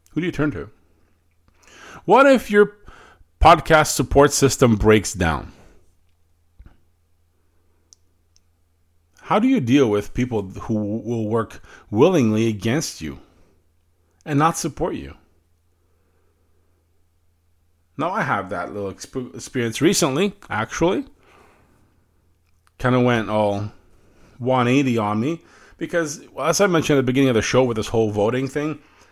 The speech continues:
and this is, I think, the third time in the two and a half years that I asked people to vote for me for something. And I truly appreciate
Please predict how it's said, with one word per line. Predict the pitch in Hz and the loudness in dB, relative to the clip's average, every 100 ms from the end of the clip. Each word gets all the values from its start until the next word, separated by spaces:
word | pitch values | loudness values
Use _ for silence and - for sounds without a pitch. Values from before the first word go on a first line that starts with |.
| _ _ | _ _
and | 117 117 117 - _ _ | -8 -6 -6 -10 _ _
this | 120 - | -12 -6
is, | |
I | 143 | -4
think, | 120 143 131 | -4 -2 -4
the | 107 | -4
third | - 143 147 | -2 -2 0
time | - 139 123 | 0 2 2
in | 104 | 0
the | |
two | - | 2
and | 123 | 2
a | |
half | 123 127 | 2 2
years | 123 123 | 0 2
that | 113 | 2
I | 101 | 2
asked | 104 120 - | 4 2 2
people | 123 110 | -4 -2
to | |
vote | 95 113 - | -2 -2 0
for | 127 | 2
me | 131 | 2
for | 135 | 0
something. | - 139 139 147 - _ _ _ _ _ _ _ _ _ _ _ _ _ _ _ _ _ | 0 2 2 -2 -4 _ _ _ _ _ _ _ _ _ _ _ _ _ _ _ _ _
And | 127 | -4
I | 110 | -2
truly | - 139 135 | 2 4 4
appreciate | - 127 127 143 147 156 | 2 -4 -2 -2 -2 -4